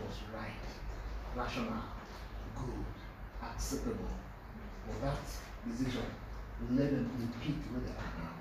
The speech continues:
They will tell you, "Where I am today, I caused it. I never knew." But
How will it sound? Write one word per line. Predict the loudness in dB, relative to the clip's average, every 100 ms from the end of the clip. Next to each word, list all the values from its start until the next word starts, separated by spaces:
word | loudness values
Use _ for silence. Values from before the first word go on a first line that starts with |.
| -6 -6 -6 -6 -6 -4 0
They | 0
will | 0 -2
tell | 0
you, | 0 0 -2 -4 -6 -4 2
"Where | 4 6
I | 6
am | 6 8
today, | 8 8 6 4 -2 -8 -6 -4 -4 -4 -4 -4
I | -4 -4
caused | -4 -4 -4
it. | -6 -6 -8 -6 -4
I | -2
never | 0 0 0
knew." | -2 -2 -4 -6 -8 -8 -8 -8 -4
But | 0